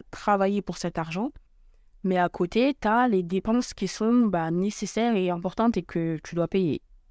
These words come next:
Donc, ok, t'es là, t'as trois cents euros, mais t'as ton abonnement, euh, téléphonique, t'as ton abonnement de, de ton pass Navigo, enfin, ta carte de transport, T C O, je sais pas. T'as, euh, t'as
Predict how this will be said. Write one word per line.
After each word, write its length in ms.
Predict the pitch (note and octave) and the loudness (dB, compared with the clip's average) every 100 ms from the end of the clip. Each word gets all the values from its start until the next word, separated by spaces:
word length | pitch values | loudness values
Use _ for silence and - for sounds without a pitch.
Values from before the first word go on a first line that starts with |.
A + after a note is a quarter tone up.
| _ - - _ _ - | _ -20 -20 _ _ -2
Donc, 160 | F3+ - | -2 -2
ok, 260 | - A3 - A3+ | -2 0 2 0
t'es 100 | G#3+ | 0
là, 220 | F#3+ F#3+ F#3+ | 0 2 0
t'as 360 | E3+ D#3 - D#3+ | -2 -2 -2 -6
trois 240 | - F3+ | -4 -6
cents 140 | F3+ | -2
euros, 300 | F3+ F#3+ B3 - F#3 | -2 -2 -4 -4 -2
mais 280 | F3 E3 D#3+ | 0 0 -2
t'as 320 | F3 E3 D#3+ | 0 0 0
ton 160 | E3 F3 | -2 -2
abonnement, 540 | E3+ E3 E3 F3+ F3 | 0 0 0 0 0
euh, 80 | D#3+ | 0
téléphonique, 680 | E3 E3+ F3 G3+ B3+ - - _ _ - | -2 -2 0 2 2 0 -10 _ _ -6
t'as 160 | F#3 | -2
ton 240 | F3 F3 F3 | 0 0 0
abonnement 520 | D3+ D#3 E3 E3 E3 | 0 0 0 0 0
de, 600 | D#3+ F#2+ F2 F2+ - - - - | 0 0 0 0 -2 -6 -8 -8
de 100 | D3 | -6
ton 260 | - E3 | -4 -4
pass 200 | E3 E3+ | -4 -6
Navigo, 480 | - E3 F3 G3+ G3+ F3 | -2 -2 0 2 2 0
enfin, 180 | E3+ | -2
ta 160 | D#3+ E3+ | -4 -4
carte 240 | F3+ E3+ | -6 -4
de 140 | E3+ E3 | -4 -4
transport, 580 | - E3 - F#3+ F#3+ - | -6 -10 -2 0 0 -2
T 140 | F3 | -6
C 160 | - E3+ | -4 -4
O, 160 | E3+ | -4
je 60 | E3+ | -4
sais 160 | D#3+ E3 | -4 -2
pas. 160 | G3 - _ _ - - | -2 -4 _ _ -20 -2
T'as, 240 | G3 F#3 | 0 2
euh, 800 | E3+ F3 E3+ E3 D#3+ D3+ D#3 D#3 - - _ _ _ _ _ - | 2 2 2 0 0 0 -2 -2 -4 -12 _ _ _ _ _ -8
t'as 200 | F#3 | -4